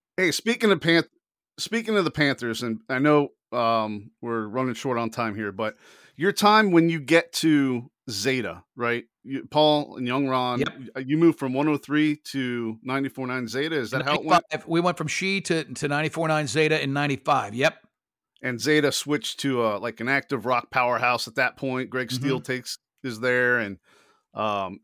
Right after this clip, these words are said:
Speaker 1: describe that time in your life, hosting, uh, you know, getting your feet in the ground in the market like that on a station that's just gonna take off. You know, how, how were you feeling at that point?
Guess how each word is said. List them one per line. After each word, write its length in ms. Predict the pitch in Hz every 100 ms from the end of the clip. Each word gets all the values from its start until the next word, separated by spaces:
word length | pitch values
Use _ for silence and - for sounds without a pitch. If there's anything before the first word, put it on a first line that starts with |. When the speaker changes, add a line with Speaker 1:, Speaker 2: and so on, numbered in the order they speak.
| 175
Speaker 1:
describe 540 | 143 135 196 214 247 135
that 240 | 151 -
time 320 | - 147 139
in 60 | 131
your 160 | 131
life, 480 | 123 120 120 113 - _
hosting, 640 | 160 185 - 160 151 139 - _ _ _ _ _ _
uh, 300 | - 113 110 107
you 100 | 131
know, 280 | 123 117 113 - 127 127
getting 220 | 139 202 175
your 140 | 135
feet 280 | - 214 220
in 60 | 180
the 60 |
ground 540 | 139 123 147 139 139 113
in 160 | 131
the 60 | 123
market 460 | 123 147 151 160
like 260 | - 127 113
that 320 | 127 117 120 _
on 160 | 135 127
a 60 | 113
station 640 | - - 175 - 147 127
that's 220 | 113 -
just 200 | 135 127
gonna 160 | 120 110
take 320 | - 156 143
off. 360 | 131 131 127 _ _ _ _ _ _ -
You 80 |
know, 140 | 131 123
how, 200 | 160 190
how 140 | 151 214
were 100 | 202
you 120 | 160
feeling 400 | - 170 151 127
at 120 | 113
that 200 | 127 -
point? 240 | 117 87